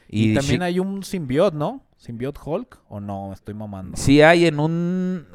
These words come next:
Speaker 1: cómic que se llama Venomized.
Speaker 2: Ajá.
Speaker 1: Pero que Venom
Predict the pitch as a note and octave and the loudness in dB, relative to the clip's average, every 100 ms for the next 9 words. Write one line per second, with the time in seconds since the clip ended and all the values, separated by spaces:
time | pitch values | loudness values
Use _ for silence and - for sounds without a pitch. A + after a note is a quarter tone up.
0 | - C#3 D#3+ F3 D3 C3 A#2+ B2 D3 D3 | 2 4 4 -2 -4 -4 -4 -4 -6 -6
1 | B2 G#2+ A2 B2 - A#3+ - - _ _ | -6 -6 -6 -8 -6 -8 -10 -20 _ _
2 | - F2+ G2 F#2 - _ _ G#2+ A2 G#2 | -20 -18 -14 -16 -18 _ _ -2 0 -2
3 | G#2+ G#2 G2+ G2+ G2 G2+ G2 G#2+ A#2 B2 | 0 2 2 4 4 4 2 2 2 2
4 | B2+ A2+ G2+ F2+ E2+ | 2 0 -4 -8 -12